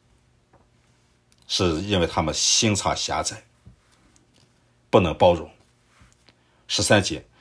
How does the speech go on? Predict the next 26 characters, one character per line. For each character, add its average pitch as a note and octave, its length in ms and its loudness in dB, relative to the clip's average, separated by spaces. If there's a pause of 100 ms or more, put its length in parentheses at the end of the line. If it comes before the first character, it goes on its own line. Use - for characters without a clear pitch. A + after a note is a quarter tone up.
说 - 140 0
：“你 A2+ 220 4
们 C#3 200 4
也 A2+ 260 8
要 B2+ 200 10 (140)
照 D#3 360 6
样 G2 460 2
用 F#2 260 -2 (280)
宽 D3+ 420 2
宏 F2+ 300 -6
的 F2 120 -2
心 F2 400 -4 (120)
报 F#2+ 120 4
答 B1+ 160 -4
我。” - 60 -10 (840)
我 - 120 10
们 E3 80 8
这 A3 140 6
样 E3 160 10
宽 D#3 180 6
宏 C3 120 2
的 B2 80 6
报 C3+ 340 6
答 A2 140 4
你 F#2 160 -2
们， D#2 200 -8